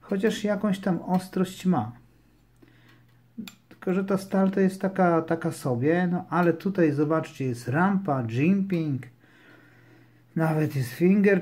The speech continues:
choil, no i wycięcia na, na palce są.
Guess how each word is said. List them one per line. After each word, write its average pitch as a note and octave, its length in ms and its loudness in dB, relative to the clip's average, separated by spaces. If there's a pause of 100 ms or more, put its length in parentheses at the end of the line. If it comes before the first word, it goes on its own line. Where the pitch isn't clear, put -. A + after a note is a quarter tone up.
choil, E3 440 8 (540)
no C3 220 -10
i B2+ 120 -8
wycięcia F#3+ 680 -8
na, F3 440 0
na E3 140 -2
palce D#3+ 580 -2
są. D3+ 480 2